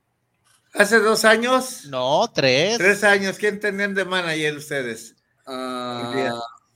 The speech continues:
Speaker 3: a Luis Mauri-, a Luis
Speaker 1: No,
Speaker 3: Carlos
Speaker 1: no, no.
Speaker 3: Rivera después de que dejó Yucatán.
Speaker 2: No, después
Speaker 1: No.
Speaker 2: tú, Luis Mauricio,
Speaker 3: Este.
Speaker 2: tú,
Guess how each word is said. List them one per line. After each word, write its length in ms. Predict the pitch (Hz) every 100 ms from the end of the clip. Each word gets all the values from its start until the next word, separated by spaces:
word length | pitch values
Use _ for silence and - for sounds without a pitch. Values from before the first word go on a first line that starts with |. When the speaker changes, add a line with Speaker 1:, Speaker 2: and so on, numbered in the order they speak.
| -
Speaker 3:
a 100 | 127
Luis 200 | 127 127
Mauri-, 440 | 131 127 147 175 160
a 880 | 139 135 131 127 127 127 123 123 123
Luis 200 | 131 135
Speaker 1:
No, 60 |
Speaker 3:
Carlos 240 | 156 160 143
Speaker 1:
no, 40 |
no. 160 | 165 160
Speaker 3:
Rivera 320 | 156 202 220
después 340 | 208 175 180 185
de 100 | 214
que 80 | 170
dejó 180 | 147 165
Yucatán. 560 | 175 165 127 165 208 _ _ _ _ _ _ _ _ _ _ _ _
Speaker 2:
No, 340 | 120 117 113
después 520 | 147 147 - 151 160 233
Speaker 1:
No. 60 |
Speaker 2:
tú, 320 | 170 160 160 160
Luis 220 | 151 151
Mauricio, 260 | 147 151
Speaker 3:
Este. 120 | 139 -
Speaker 2:
tú, 480 | 156 160 151 139